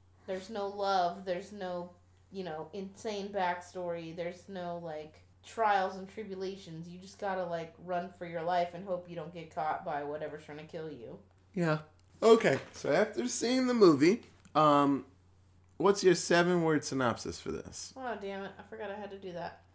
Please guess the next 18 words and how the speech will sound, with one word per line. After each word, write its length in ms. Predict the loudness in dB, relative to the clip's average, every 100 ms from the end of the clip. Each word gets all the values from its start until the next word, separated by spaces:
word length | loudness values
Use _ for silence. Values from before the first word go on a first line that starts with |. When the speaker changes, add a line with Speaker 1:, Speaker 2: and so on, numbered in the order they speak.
| -12 -10 6 6 6 0
Speaker 2:
<laughs> 100 | -18 _ 4
Uh, 240 | 6 8
I 80 | 6
think 160 | 4 4
I 40 |
got 200 | 6 6
one, 360 | 6 2 2 -2
um, 400 | -2 -2 0 -2
sitting. 460 | -4 -2 -2 -2 -8 -6
So, 340 | 0 2 2 -4 -20 _ 6
uh, 440 | 8 10 8 4 -4 _ _
cooperate 880 | -4 6 8 10 8 8 8 10 8
or 300 | 6 4 2 4
else 560 | 6 8 6 2 -6 -10 -18 _ _ _
you 300 | -6 2 4
will 400 | 4 2 4 4 2
get 360 | 4 6 6 0 _
eaten. 460 | 2 2 2 -4 -8